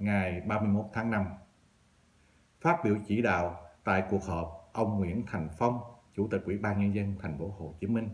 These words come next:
nhấn mạnh, từ không giờ ngày ba mươi mốt tháng năm, toàn thành phố Sài Gòn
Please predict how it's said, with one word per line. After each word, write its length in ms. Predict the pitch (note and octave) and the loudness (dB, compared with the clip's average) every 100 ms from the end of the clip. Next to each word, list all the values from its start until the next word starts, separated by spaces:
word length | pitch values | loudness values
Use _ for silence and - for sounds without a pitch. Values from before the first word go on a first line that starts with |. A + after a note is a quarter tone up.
| - | -2
nhấn 260 | A#2 C#3 | 0 2
mạnh, 160 | G#2 D2 - - _ - - - _ - | 0 -4 -8 -16 _ -20 -20 -20 _ 2
từ 480 | B2+ B2+ B2 B2 A#2 | 6 6 6 4 4
không 200 | E3 F3 | 2 4
giờ 180 | B2 A2 | 6 6
ngày 180 | A2 G#2+ | 6 4
ba 120 | A#2 | 4
mươi 60 | B2 | 2
mốt 100 | C3+ D3 | 2 2
tháng 120 | C#3+ | 2
năm, 180 | C3+ B2 - - - | 2 -2 -10 -10 0
toàn 280 | G#2 G2+ G2 | 4 4 2
thành 160 | F#2 | -2
phố 400 | F2+ G#2 A2+ C#3 C#3 | 0 2 4 2 0
Sài 100 | G2+ | 0
Gòn 300 | F#2+ F#2+ F2 | 2 2 0